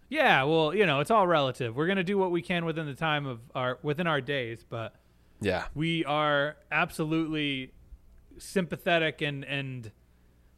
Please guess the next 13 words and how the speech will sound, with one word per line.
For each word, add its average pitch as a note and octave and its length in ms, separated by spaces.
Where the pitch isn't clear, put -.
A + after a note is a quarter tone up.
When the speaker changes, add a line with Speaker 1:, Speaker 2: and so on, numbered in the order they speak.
Speaker 1:
you D3 360
know, C#3 160
we, D#3+ 320
we're F3+ 360
in F3 260
the E3 80
situation, D3 920
this, C#3+ 300
this C3+ 420
world-changing D#3+ 1080
situation C3+ 640
of B2 160
this B2 320